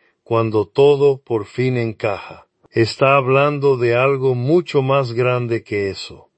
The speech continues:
La paz de la que habla Pablo viene de Dios,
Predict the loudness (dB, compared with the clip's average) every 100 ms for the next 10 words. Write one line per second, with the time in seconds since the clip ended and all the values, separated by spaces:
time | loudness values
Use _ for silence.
0 | _ 0 0 2 0 0 0 -8 -18 _
1 | _ _ -4 0 0 -2 0 2 2 2
2 | -2 -2 0 0 0 0 -2 -2 _ _
3 | _ -10 0 2 2 0 -2 -2 -4 -6
4 | -10 -16 -20